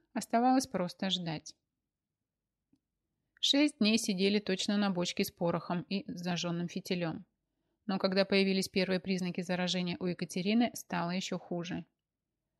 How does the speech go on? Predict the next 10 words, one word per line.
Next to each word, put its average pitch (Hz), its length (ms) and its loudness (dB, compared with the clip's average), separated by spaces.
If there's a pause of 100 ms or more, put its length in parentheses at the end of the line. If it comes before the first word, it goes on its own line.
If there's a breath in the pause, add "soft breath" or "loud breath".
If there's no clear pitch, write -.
(260)
Она-то 240 540 4
удалилась 190 540 2
в - 80 -10
свои 180 280 0
покои, 185 560 0
чтобы 180 320 -4
не 175 120 -2
заразить 180 460 -2
кого-то 170 360 -4
ещё, 170 420 -2